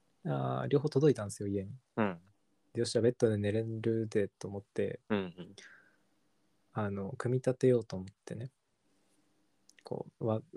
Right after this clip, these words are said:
Speaker 1: すごい大変だったんですよ、その、箱から出すのだけでもね。
Speaker 2: うんうんうん。
Speaker 1: ベッドだから。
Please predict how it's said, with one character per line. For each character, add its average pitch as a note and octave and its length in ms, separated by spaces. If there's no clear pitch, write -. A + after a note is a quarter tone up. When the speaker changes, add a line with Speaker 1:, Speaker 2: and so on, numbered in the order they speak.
Speaker 1:
す - 200
ご D3 80
い - 40
大 A2+ 120
変 B2+ 80
だ C3+ 60
っ - 40
た G#2+ 80
ん - 20
で - 60
す - 40
よ、 - 60
そ - 120
の、 - 160
箱 - 300
か A2 120
ら G#2+ 80
出 A2+ 120
す A2 120
の G2 100
だ F#2+ 120
け G2+ 100
で F#2+ 100
も F2+ 140
ね。 G2 160
Speaker 2:
う A2 60
ん - 20
う G2+ 40
ん - 20
う - 20
ん。 - 20
Speaker 1:
ベ F#2 60
ッ - 20
ド F#2+ 100
だ F2 80
か E2+ 100
ら。 - 80